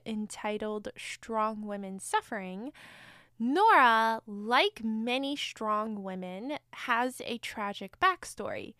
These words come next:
She, her struggling single mother, and her sister Libby were a close-knit family until her mother's untimely death. And as a result,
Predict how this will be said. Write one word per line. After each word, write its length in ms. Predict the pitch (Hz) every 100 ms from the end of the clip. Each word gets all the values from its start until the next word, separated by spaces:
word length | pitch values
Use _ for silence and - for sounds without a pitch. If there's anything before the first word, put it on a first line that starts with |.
| _ _ _
She, 720 | - - 311 311 320 320 320 _
her 180 | _ 226
struggling 720 | 208 - - 285 320 349 330
single 420 | 320 - 226 226 214
mother, 480 | 202 190 202 196 -
and 260 | 196 196 185
her 120 | 208
sister 440 | - 208 - 202
Libby 520 | 196 320 359 311 311 - _ _
were 280 | 233 254 233
a 80 | 220
close-knit 640 | - - 359 - 285 240
family 560 | - 220 202 208 208 202 -
until 380 | 202 - 214 190
her 160 | 196
mother's 500 | 196 208 208 202 202 -
untimely 760 | 240 277 302 - 214 214 208 202
death. 400 | - - - - - - _ _ -
And 420 | 254 254 247 240
as 200 | - 330
a 60 | 415
result, 640 | 392 302 208 202 196 -